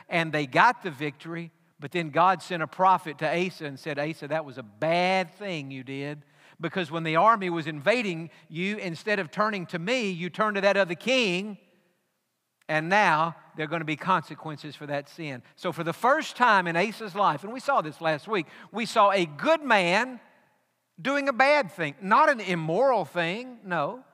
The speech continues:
but a bad thing, an unwise thing. On another occasion, Asa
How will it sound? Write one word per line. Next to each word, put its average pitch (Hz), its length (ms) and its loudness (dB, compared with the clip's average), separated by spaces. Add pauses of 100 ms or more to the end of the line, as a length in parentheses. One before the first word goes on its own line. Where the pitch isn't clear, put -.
but 233 160 4
a - 20 0
bad 220 420 4
thing, 175 240 -2
an 208 80 0
unwise 226 600 4
thing. 156 320 -4 (260)
On 185 120 2
another 233 300 2
occasion, 202 520 0 (200)
Asa 214 440 0